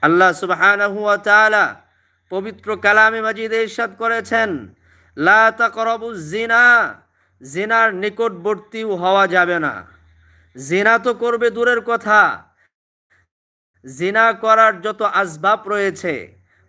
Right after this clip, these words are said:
পর্নোগ্রাফি বল। আমার দেশের আজ যে একটি ভয়ানক ঘটনা ঘটে গেল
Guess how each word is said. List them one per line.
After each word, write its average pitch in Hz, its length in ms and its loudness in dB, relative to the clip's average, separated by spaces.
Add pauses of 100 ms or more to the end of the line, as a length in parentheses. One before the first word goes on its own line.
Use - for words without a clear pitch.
পর্নোগ্রাফি 196 680 2
বল। 202 160 0 (720)
আমার 165 360 2
দেশের 185 520 -4 (640)
আজ 160 520 0
যে 165 280 -2
একটি 170 260 -6
ভয়ানক 160 520 -2
ঘটনা 156 360 -6
ঘটে 156 260 -2
গেল 131 260 -2